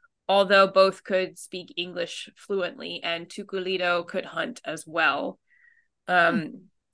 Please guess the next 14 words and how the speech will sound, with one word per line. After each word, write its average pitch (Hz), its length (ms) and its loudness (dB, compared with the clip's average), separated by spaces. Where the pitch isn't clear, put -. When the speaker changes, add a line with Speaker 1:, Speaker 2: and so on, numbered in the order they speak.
Speaker 1:
Hall 214 320 4
also 214 420 2
hired 196 580 0
a 170 80 -6
Greenlandic 196 760 -4
Inuk 196 380 -6
hunter, 180 720 -4
known 240 340 4
at 247 100 0
the 240 80 -2
time 185 420 0
as - 160 -2
Hans 202 520 2
Hendrik, 180 640 -6